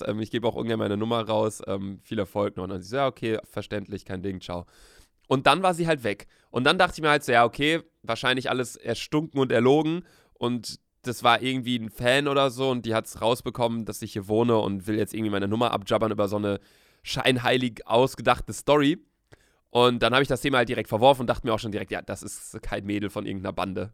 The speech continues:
<laughs> Und dann, das war nämlich vor ein paar Tagen,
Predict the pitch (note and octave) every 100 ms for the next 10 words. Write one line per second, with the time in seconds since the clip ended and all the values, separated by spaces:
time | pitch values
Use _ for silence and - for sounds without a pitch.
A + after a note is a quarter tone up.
0 | - - F#3+ - _ - - - - -
1 | - G3 D4 F4+ G#4+ _ _ _ - F3
2 | F#3+ A#3+ B3+ A3 G3 F#3+ G3 G#3+ G3 F#3